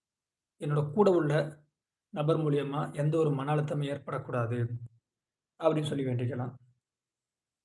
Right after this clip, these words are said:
அதே ஒரு உணவு சம்பந்தப்பட்ட கடையோ, தொழிலோ வச்சிருக்கவங்க வந்து, சந்திர பகவான, சொல்ற பார்த்தீங்களா? சந்திர பகவான பரிபூரணமாக கும்பிட்டுக்கலாம்.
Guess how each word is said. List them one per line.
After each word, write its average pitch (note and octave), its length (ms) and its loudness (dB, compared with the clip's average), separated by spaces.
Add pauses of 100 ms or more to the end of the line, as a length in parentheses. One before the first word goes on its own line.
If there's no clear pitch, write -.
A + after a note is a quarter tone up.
(440)
அதே F3 200 6
ஒரு G3+ 240 10
உணவு F#3+ 280 6 (160)
சம்பந்தப்பட்ட D#3 680 0 (1200)
கடையோ, C#3+ 360 2 (160)
தொழிலோ D3+ 260 2
வச்சிருக்கவங்க C3 460 0
வந்து, A#2+ 200 0 (1500)
சந்திர F3+ 300 6
பகவான, D#3 400 8 (1040)
சொல்ற D3 80 -10
பார்த்தீங்களா? B2+ 440 -4
சந்திர F3+ 340 2
பகவான D3+ 340 10 (720)
பரிபூரணமாக C#3+ 640 4 (1000)
கும்பிட்டுக்கலாம். B2 640 -2